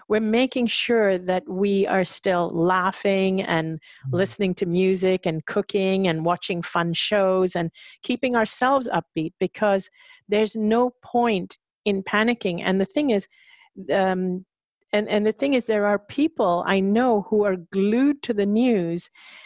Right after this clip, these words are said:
Speaker 1: and who are freaking out, who are absolutely freaking out and getting angry. And what I say is that if you're doing that, if you're actually feeding the fear, it's not doing your immune system any good. There's,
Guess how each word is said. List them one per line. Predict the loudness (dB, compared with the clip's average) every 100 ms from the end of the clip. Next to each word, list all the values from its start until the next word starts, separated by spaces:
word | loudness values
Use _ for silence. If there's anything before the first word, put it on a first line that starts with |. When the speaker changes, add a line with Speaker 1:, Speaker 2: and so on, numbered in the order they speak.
| -2
Speaker 1:
and | 0
who | 2 2
are | 0 -8 _ 0
freaking | 0 0 0 2
out, | 2 0 -2
who | -2
are | -2 -2
absolutely | -4 -2 -2 0 0 0 -2
freaking | -2 -2 -2 -2 0
out | 2 0 0
and | -2 -2
getting | 0 0 -2 -4
angry. | 0 2 2 2 2 2 -2 -6 -20 -20 -20 -4
And | 0 2 2
what | 0
I | 2 2 0
say | 0 0 0
is | 0 -2 0
that | -2 -2 _ _ _ -6
if | -6 -2
you're | 0 0 0
doing | 0 2 2 2
that, | 0 0
if | -2 -2
you're | 0
actually | -2 -4 -4 -4
feeding | -4 -4 2 2 2 -2
the | -4
fear, | -4 -2 0 2 0 -6 _ _ _ _ -6
it's | -4 0
not | 2 0 0
doing | 0 2
your | 2 2
immune | 2 2 2 0
system | -2 -4 -4 -4
any | -2 -4
good. | -4 -4 -4 -8 _ _ _ _ -12
There's, | -4 -2 -2